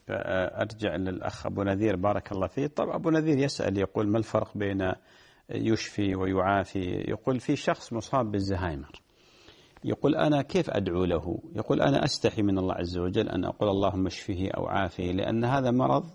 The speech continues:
يعني عضال ومرض، آه، يعني، آه،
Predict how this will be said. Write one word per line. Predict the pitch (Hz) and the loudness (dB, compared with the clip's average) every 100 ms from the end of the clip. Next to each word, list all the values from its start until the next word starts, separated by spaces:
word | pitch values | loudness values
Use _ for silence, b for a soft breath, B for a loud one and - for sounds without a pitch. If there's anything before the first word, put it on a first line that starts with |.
| - - | -18 -6
يعني | 120 104 110 | -4 0 0
عضال | 120 127 123 98 104 | 0 4 6 4 2
ومرض، | 101 107 107 107 - b b b b b - | 0 2 2 2 -2 b b b b b -4
آه، | 95 90 - - | 0 2 0 -2
يعني، | - 92 82 85 90 - | -2 0 0 0 2 0
آه، | - - - - | -2 -4 -8 -10